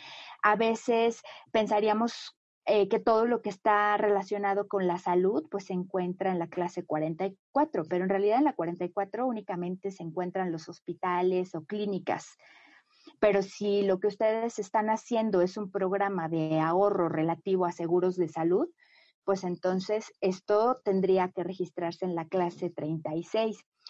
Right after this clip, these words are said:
O si lo que ustedes están haciendo son cursos con temas relacionados con la salud,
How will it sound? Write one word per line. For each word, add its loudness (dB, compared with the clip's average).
O 0
si -2
lo 0
que -6
ustedes -2
están -2
haciendo -2
son 0
cursos 0
con 2
temas 0
relacionados -2
con -4
la -2
salud, 2